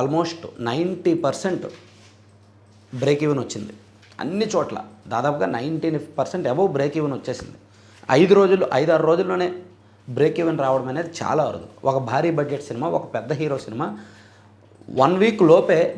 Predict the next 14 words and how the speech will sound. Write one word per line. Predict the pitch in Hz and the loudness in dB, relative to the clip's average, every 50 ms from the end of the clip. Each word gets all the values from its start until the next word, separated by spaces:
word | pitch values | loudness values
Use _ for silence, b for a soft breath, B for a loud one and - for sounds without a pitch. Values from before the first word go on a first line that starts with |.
| 135 110 | -4 0
బ్రేక్ | 135 160 175 170 185 | 2 4 4 4 2
ఈవెన్ | 185 180 170 156 | 0 0 2 2
రావడం | 147 143 143 143 139 | 2 2 2 2 0
అంటే | 139 139 - - | -2 -2 -2 0
అరుదైన | - 131 127 147 151 165 156 156 143 | 2 4 4 4 4 2 2 0 -4
రికార్డు | 127 - - 117 104 98 101 | -6 -8 -10 -10 -8 -8 -8
అన్నమాట. | - - - - - - - - _ - - | -10 -14 -16 -20 -20 -20 -20 -20 _ -14 -8
So | - 113 - - | -6 -6 -2 0
ఆ | 123 143 165 | 2 4 4
రికార్డు | 170 151 - 175 180 165 156 | 4 2 0 -2 -2 -2 -2
ఈ | 143 127 | -6 -6
సినిమా | - - 117 131 156 | -8 -8 -10 -8 -8
సొంతం | 147 - 113 113 107 117 110 | -8 -8 -8 -8 -8 -10 -10
చేసుకుంది. | 107 104 - - - - - - | -10 -12 -14 -16 -18 -20 -20 -20